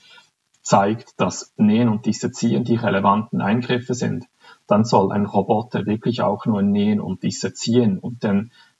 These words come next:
Chirurgen steril lassen, so dass der Chirurge für die anderen Operationsschritte sofort wieder an den Patient gehen kann und dort klassische Operationstechniken verwenden kann. Also dieser Hybridgedanke, dass man das Beste von der Laparoskopie nimmt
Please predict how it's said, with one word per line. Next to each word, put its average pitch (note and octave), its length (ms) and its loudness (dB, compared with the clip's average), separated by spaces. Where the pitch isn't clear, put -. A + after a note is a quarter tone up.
Chirurgen A2+ 500 2
steril A#2 480 0
lassen, A2 380 0
so C#3+ 120 -2
dass - 180 -4
der G#2 120 -2
Chirurge A#2 560 -2
für - 140 -2
die - 160 -4
anderen A#2+ 400 0
Operationsschritte A#2 1300 -2
sofort A#2+ 480 0
wieder A2+ 220 2
an G#2+ 100 0
den G2 180 -2
Patient G2+ 460 -2
gehen G#2 260 0
kann A2+ 440 0
und G2 240 -2
dort G2 220 0
klassische A#2 560 0
Operationstechniken G2+ 1200 -2
verwenden - 520 -4
kann. F#3 240 -6
Also G3 180 -2
dieser A2+ 360 -2
Hybridgedanke, A#2 1200 0
dass - 180 -6
man G2 140 2
das G2 200 -4
Beste A#2+ 360 0
von A#2 160 0
der G#2 140 0
Laparoskopie A#2+ 800 0
nimmt A2+ 280 0